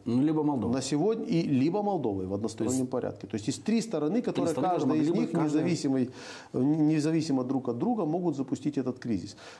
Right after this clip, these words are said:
Speaker 2: На сегодняшний день, даже если просто Украина скажет: "А я не буду прокачивать газ вот в этом направлении".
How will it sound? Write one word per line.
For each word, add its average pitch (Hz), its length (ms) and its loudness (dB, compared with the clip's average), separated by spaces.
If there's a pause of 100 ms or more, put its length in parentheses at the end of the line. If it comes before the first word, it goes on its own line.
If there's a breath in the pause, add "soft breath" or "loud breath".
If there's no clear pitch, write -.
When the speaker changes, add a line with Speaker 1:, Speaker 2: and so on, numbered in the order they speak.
(120)
Speaker 2:
На 110 80 -2
сегодняшний 190 420 0
день, 165 220 2
даже 143 180 0
если 143 160 -2
просто 147 300 -2
Украина 120 320 0
скажет: 110 320 -4
"А 143 60 0
я 165 100 0
не 165 120 0
буду 131 220 0
прокачивать 98 580 -8
газ 117 260 -4
вот 104 200 -10
в 104 60 -6
этом 98 180 -6
направлении". 92 540 -10